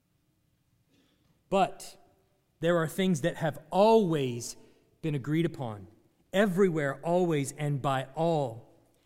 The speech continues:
And these things unite us with many of our Presbyterian brothers,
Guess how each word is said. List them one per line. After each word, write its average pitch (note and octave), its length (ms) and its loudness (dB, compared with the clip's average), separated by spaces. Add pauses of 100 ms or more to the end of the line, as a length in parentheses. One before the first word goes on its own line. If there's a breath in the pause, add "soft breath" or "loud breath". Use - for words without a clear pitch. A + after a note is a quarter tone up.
(140)
And E3+ 240 0
these B3+ 320 4
things D3+ 460 0 (200 soft breath)
unite G#3 600 6
us - 460 -8 (400)
with A3+ 360 4
many A3+ 320 6
of A#3 80 8
our A3+ 120 4
Presbyterian C4 720 4
brothers, C4 460 4